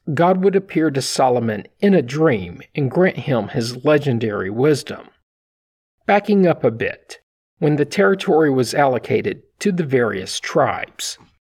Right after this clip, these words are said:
Gibeon would be within the boundaries of Benjamin, though, and this is the reason it's getting covered now,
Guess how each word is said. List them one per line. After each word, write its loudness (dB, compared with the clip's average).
Gibeon 4
would 2
be 4
within 2
the 2
boundaries 2
of -8
Benjamin, -2
though, 2
and 2
this 2
is -4
the -4
reason 0
it's -4
getting 0
covered -4
now, -2